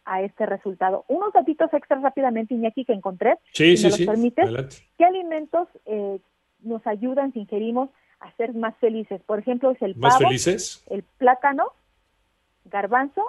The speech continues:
Speaker 2: A ver.
Speaker 1: y quesos. Esos, Iñaki, estos alimentos nos ayudan a ser felices. Pavo, plátano, garbanzo y quesos. Las
Speaker 2: ¿Pavo?
Speaker 1: actividades.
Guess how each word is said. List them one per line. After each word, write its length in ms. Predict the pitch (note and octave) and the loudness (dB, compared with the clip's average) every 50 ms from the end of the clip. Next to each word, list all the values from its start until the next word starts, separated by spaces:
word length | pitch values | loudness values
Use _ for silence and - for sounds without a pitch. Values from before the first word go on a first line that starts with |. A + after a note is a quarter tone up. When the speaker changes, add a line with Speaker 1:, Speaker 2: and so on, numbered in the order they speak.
| D#5+ _ | -6 _
Speaker 2:
A 100 | - G#2+ | -10 -8
ver. 240 | A2 A#2+ - A3+ - - | -6 -6 -8 -8 -10 -14
Speaker 1:
y 60 | A#3+ | -14
quesos. 280 | G#3+ - - - - _ _ _ _ _ _ _ - | -14 -12 -14 -16 -16 _ _ _ _ _ _ _ -6
Esos, 360 | - A#3+ C4+ - F4 F4+ - - | -4 -4 -2 -2 -4 -6 -6 -6
Iñaki, 420 | D4 C#4+ C#4+ D4 C#4+ - F4 G4+ C#5+ C5+ _ _ _ | -6 -4 -4 -4 -4 -4 -4 -4 -4 -4 _ _ _
estos 300 | - B3 B3 - F4+ - F4+ | -12 -10 -6 -6 -6 -2 -2
alimentos 540 | C#4 A#3+ A#3 A3 A3 A3 A3 - - G#4+ - _ _ _ _ _ _ _ _ _ _ _ | -2 -2 -2 -4 -4 -6 -6 -6 -6 -6 -6 _ _ _ _ _ _ _ _ _ _ _
nos 200 | - A3+ A3+ - B3 | -8 -8 -6 -4 -4
ayudan 440 | A3 A3 A3 B3+ C4 C4+ C#4+ D#4 F#4+ G#4+ _ _ _ _ _ _ - | -4 -2 -2 -2 0 0 0 0 -2 -8 _ _ _ _ _ _ -16
a 100 | - A3 | -16 -10
ser 300 | _ - B3 C4 D#4 - _ _ _ _ _ - | _ 2 2 2 2 0 _ _ _ _ _ -6
felices. 480 | A3+ G#3+ A3 A3+ G#3 - - E3 E3 _ _ _ _ - | -4 -4 -2 -4 -6 -8 -12 -14 -14 _ _ _ _ 0
Pavo, 360 | - A#3+ A3 G3+ - E3+ - _ | 2 2 2 2 0 -6 -8 _
plátano, 460 | - A#3 A3+ A3 - G3+ F3 F3 E3+ | 2 2 2 2 0 -10 -14 -14 -14
garbanzo 480 | F3+ F3+ F#3 G3+ A#3 B3 C4+ - F4+ - - | -14 -12 -6 -4 -4 -4 -4 -6 -10 -10 -10
y 120 | - G#3 | -16 -16
quesos. 360 | - - G3 F3+ - - D#3+ _ _ _ _ _ _ _ _ _ _ _ _ - | -12 -12 -12 -12 -12 -20 -20 _ _ _ _ _ _ _ _ _ _ _ _ 0
Las 160 | A3+ B3 B3 - C#4 - | 0 0 2 0 0 4
Speaker 2:
¿Pavo? 300 | D3 D3+ D3+ D3 F#3 A3+ | 6 6 6 8 8 6
Speaker 1:
actividades. 380 | C4+ C#4 C#4 C4 - - _ | 6 4 -4 -8 -12 -20 _